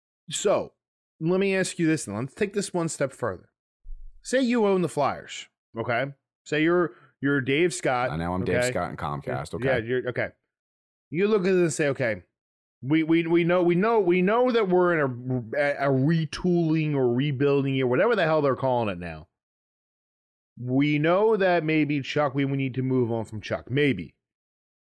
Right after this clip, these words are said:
Speaker 1: Okay? What do you do right, what, what, what, what benefit is it right now? Not sending a message. What, what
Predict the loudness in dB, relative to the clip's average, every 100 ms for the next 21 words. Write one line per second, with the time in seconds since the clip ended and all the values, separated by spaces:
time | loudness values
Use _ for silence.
0 | _ -6 -4 -4 -6 _ _ -8 0 2
1 | 2 0 0 0 2 0 0 -2 0 0
2 | 0 0 2 2 0 -2 0 0 0 2
3 | 0 0 -2 -2 -2 -2 -2 -2 -4 -4
4 | -4 0 0 0 -4 -4 -2 -2 0 2
5 | 2 0